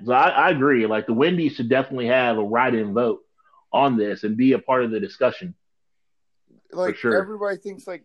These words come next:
Speaker 2: Baconators and stuff at Wendy's, and I really, like,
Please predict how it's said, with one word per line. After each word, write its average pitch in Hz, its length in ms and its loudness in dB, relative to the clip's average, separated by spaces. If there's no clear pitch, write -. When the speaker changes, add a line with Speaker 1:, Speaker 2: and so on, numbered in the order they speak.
Speaker 2:
Baconators 151 800 -8
and 135 100 -20
stuff 139 300 -8
at - 100 -16
Wendy's, 143 560 -14
and 123 160 -12
I 135 140 -4
really, 151 480 -12
like, 113 180 -10